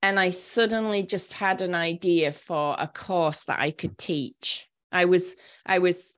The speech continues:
d-, I running a free Facebook group at that time, which I'd been doing for about a year.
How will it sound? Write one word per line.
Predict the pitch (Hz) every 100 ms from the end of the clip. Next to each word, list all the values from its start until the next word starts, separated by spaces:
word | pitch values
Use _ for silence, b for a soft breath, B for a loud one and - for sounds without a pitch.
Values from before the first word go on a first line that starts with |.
| 196
d-, | 208 -
I | 185 175
running | 175 190 185 180 165
a |
free | - - 180 170
Facebook | - 160 - - -
group | 185 180 180
at | -
that | 175 -
time, | - 185 180
which | -
I'd | 175 175
been | 165 160
doing | 165 165
for | 160
about | 160 151 -
a |
year. | 143 147 151 170